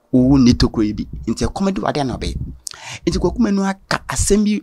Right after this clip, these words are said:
ɛwɔ United Showbiz sɛ sɛ yɛde kɔ adwendwen mu. Ɛne yɛ tena ase ne yɛ digest the conversation. Asɛm a ɔkeka no sɛ, okay, ɔka bi wɔ yɛ mu, but wokɔ mu the details a, it make sense. It make reference to the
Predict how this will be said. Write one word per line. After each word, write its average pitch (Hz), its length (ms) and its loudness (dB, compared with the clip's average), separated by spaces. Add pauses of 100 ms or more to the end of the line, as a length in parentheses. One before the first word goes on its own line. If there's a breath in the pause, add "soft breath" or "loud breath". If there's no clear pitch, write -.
ɛwɔ 160 160 4
United 151 320 0
Showbiz 151 300 -2
sɛ 117 100 0
sɛ - 240 -4
yɛde 120 180 -2
kɔ 156 200 -4
adwendwen 123 400 -4
mu. 117 120 -8 (500 loud breath)
Ɛne 147 240 0
yɛ 139 240 0 (380)
tena 160 240 2
ase 156 200 2
ne 139 160 2
yɛ 156 260 -2 (100)
digest 151 560 2
the 120 100 -2
conversation. 113 800 -2
Asɛm 175 320 4
a 170 60 0
ɔkeka 131 380 -8
no 120 60 -6
sɛ, 120 160 -12
okay, - 280 -4 (420 soft breath)
ɔka - 320 0
bi 220 80 0
wɔ 170 220 6
yɛ 175 200 6
mu, 156 160 -6
but - 400 -8
wokɔ - 560 2
mu 185 160 2
the 131 140 -2
details 135 480 -2
a, 117 100 -4 (480 loud breath)
it 110 60 -10
make 107 220 -4
sense. 135 500 4 (100)
It 117 80 -6
make 120 240 -4 (200)
reference 151 460 -2
to 117 120 -8
the 107 140 -8